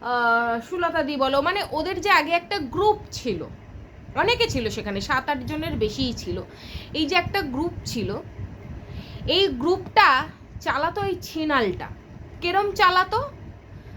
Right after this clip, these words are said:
ও ছিঁড়ে খেত <clears throat> এমএসএল, মানে কণিকাকে। কণিকার পুরো ফ্যামিলিকে ও যখন ছিঁড়ে খাওয়া শুরু করলো,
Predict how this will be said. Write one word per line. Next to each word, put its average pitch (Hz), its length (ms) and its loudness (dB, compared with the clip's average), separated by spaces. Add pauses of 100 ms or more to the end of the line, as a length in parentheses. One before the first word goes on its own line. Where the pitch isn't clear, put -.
(500)
ও 440 320 8
ছিঁড়ে 392 380 0
খেত 359 420 0 (260)
<clears throat> - 1200 -6
এমএসএল, 302 460 2 (460)
মানে 247 240 -2 (120)
কণিকাকে। 277 500 0 (920)
কণিকার 359 800 4 (1300)
পুরো 370 240 6
ফ্যামিলিকে 359 680 4
ও 294 200 2
যখন 339 380 0
ছিঁড়ে 320 400 -2
খাওয়া 349 320 2 (100)
শুরু 330 200 -4
করলো, 254 540 0